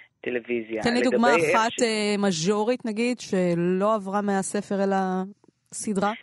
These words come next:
Speaker 1: ת-, תראו, י-, י-, תראי, יש, אה, דבר שהוא, אה, בבסיסו מאוד מאוד שונה בין, אה, ספר לבין, אה,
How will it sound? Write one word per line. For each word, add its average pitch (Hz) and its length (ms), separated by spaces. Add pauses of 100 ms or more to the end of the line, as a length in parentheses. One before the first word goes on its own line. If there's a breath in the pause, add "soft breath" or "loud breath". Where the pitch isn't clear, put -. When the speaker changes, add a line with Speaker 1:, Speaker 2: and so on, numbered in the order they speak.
Speaker 1:
ת-, - 80 (380)
תראו, 208 300
י-, 143 200
י-, 170 300
תראי, 202 160
יש, 208 380
אה, 269 240
דבר 190 640
שהוא, 139 460
אה, 131 40 (400)
בבסיסו 143 840
מאוד 156 340
מאוד 156 300
שונה 139 500
בין, 135 260
אה, 127 200 (140)
ספר 147 300
לבין, 127 500
אה, 135 180